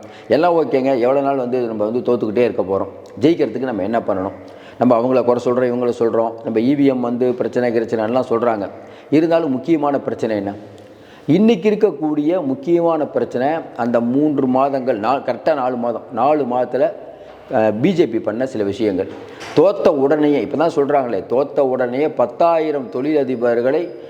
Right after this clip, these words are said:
அஹ், அது, அஹ், நம்ம அமித்ஷா சந்தித்தாரு. அமித்ஷா சந்திச்சு அங்க இருக்கக்கூடிய நிலைமை என்ன, லோக்கல்ல இருக்கக்கூடிய பிரச்சனைகள், அதுவும் குறிப்பா பார்த்தீங்கன்னா ஒவ்வொரு ஏரியாவிலும் அந்தந்த ஏரியாவில் இருக்கக்கூடிய தொழிலாளர்கள் பிரச்சனை, நம்ம ஏற்கனவே சொன்னோம்,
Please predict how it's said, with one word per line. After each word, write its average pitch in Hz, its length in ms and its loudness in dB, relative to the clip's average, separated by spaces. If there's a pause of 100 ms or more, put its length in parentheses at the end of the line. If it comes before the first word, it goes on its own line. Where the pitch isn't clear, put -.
(140)
அஹ், 117 160 0
அது, 117 240 2
அஹ், 104 320 -2
நம்ம 104 440 0
அமித்ஷா 135 400 2
சந்தித்தாரு. 104 640 0 (720)
அமித்ஷா 143 300 4
சந்திச்சு 123 360 0
அங்க 147 320 2
இருக்கக்கூடிய 143 520 -2
நிலைமை 113 360 -2
என்ன, 104 240 -4 (600)
லோக்கல்ல 175 1000 4
இருக்கக்கூடிய 160 320 -2
பிரச்சனைகள், 135 640 -2 (360)
அதுவும் 139 360 2
குறிப்பா 143 220 0
பார்த்தீங்கன்னா 139 420 0
ஒவ்வொரு 151 540 2
ஏரியாவிலும் 147 720 2
அந்தந்த 143 480 0
ஏரியாவில் 143 360 2
இருக்கக்கூடிய 123 400 0
தொழிலாளர்கள் 131 540 0
பிரச்சனை, 117 400 -4
நம்ம 117 160 -2
ஏற்கனவே 127 380 2
சொன்னோம், 127 380 0